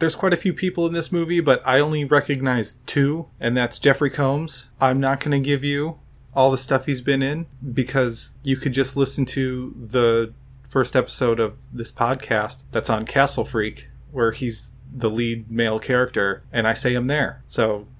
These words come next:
go give that one a listen. I'm way less natural in that one than I am in this one, or that I am now. But the other guy hasn't been in anything we've done yet. It's William Forsythe. I thought I was gonna know him from more things than just Rob Zombie movies.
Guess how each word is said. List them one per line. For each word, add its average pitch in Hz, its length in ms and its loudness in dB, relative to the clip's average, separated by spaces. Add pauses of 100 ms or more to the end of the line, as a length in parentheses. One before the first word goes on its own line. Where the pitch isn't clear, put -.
(180)
go 135 140 4
give 135 160 0
that 135 180 2
one 127 140 -2
a 107 40 -2
listen. 123 440 -2 (100)
I'm 110 420 2
way 123 600 4
less 123 400 0
natural 120 500 2
in 104 100 -2
that 101 200 -2
one 113 280 -2
than 117 140 -4
I 110 140 2
am 110 140 -6
in 113 100 -8
this 120 220 -10
one, 127 240 -2 (120)
or 139 300 4
that 135 180 6
I 120 100 6
am 117 220 -2
now. 117 360 0 (100)
But - 140 0
the 123 100 4
other 175 160 4
guy 143 460 4 (380)
hasn't 143 300 2
been 143 140 6
in 143 60 0
anything 139 320 2
we've 120 200 2
done 135 220 4
yet. 110 320 0 (100)
It's - 160 -4
William 147 380 4
Forsythe. 139 520 2 (140)
I 151 80 8
thought 156 280 4
I 170 40 6
was 175 140 0
gonna 180 220 2
know 139 240 6
him 143 200 0
from 135 180 0
more 127 200 4
things 127 320 0
than 131 100 0
just 123 220 -2
Rob 117 180 4
Zombie 117 280 2
movies. 151 420 -2